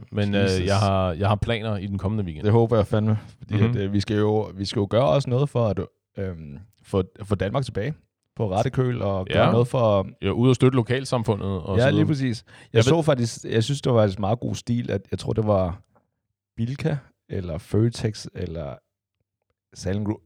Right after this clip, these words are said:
Speaker 2: en eller anden af de her supermarkedkæder,
Speaker 1: Mhm.
Speaker 2: hvor de havde en sådan en fuldsides annonce, hvor der stod, at i dag, øh, handler I ind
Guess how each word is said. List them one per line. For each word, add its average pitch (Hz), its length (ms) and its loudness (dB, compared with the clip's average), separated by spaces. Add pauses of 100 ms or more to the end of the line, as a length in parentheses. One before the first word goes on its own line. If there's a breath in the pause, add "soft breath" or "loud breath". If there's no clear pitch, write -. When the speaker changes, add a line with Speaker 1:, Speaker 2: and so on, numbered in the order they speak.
Speaker 2:
en 147 180 0
eller 117 140 2
anden 113 160 -2
af 101 140 -4
de 104 160 0
her 101 420 4
supermarkedkæder, 92 880 -2 (100)
Speaker 1:
Mhm. 117 260 -2 (300 loud breath)
Speaker 2:
hvor 107 220 4
de 127 400 -2 (320)
havde 113 480 2
en 101 120 -4
sådan 110 220 -4
en 98 80 -4
fuldsides 120 840 0 (160)
annonce, 98 580 -2 (640)
hvor 104 160 4
der 101 100 4
stod, 107 420 2
at 92 280 0 (600)
i 117 120 0
dag, 143 460 0 (400)
øh, 104 440 2 (420)
handler 107 440 0
I 104 320 0
ind 127 160 -6